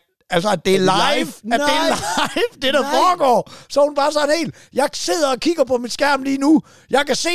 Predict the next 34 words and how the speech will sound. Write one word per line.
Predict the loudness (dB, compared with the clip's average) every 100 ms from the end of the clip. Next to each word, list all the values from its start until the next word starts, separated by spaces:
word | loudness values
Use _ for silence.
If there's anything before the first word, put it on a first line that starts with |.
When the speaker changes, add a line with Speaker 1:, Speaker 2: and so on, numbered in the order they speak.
| 0
Speaker 1:
jer | 0
omkring | 0 0 0
Vejle." | 0 0 0 -2 -6 _ _ -2
"Har |
I | -2
brug | 2 0 0
for | 0
hjælp?" | 0 -2 -6 _
Hvor | -6
jeg | -2
var |
sådan, | -2 -4 -10 _
"Jamen, | -12 -10 -10
altså, | -6 -6
for | -8
det | -10
første, | -2 -2 0 -6 -2
<laughs> |
jeg, | -2 0
jeg | 0 0
vidste | -2 -2
jo | -2
slet | 0
ikke, | 2
hvor | 2
jeg | 0
skulle | -2 -6
begynde | -2 0 -2
en | -2
samtale." | -2 0 2 2 0 -12 -20 _
Altså, | -4 -2
for | -2
det | 0
første, | 0 0 -4